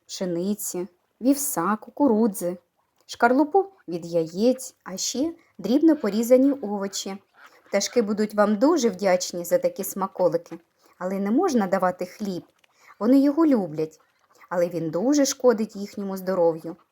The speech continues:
тому краще годувати їх корисною для них їжею.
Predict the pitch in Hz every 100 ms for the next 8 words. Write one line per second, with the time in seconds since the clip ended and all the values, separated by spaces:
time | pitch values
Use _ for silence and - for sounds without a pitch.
0 | _ - 196 185 - 339 480 - 190 202
1 | 202 190 185 180 175 - - 185 294 494
2 | - 214 175 165 175 180 240 - _ -
3 | 190 208 180 170 160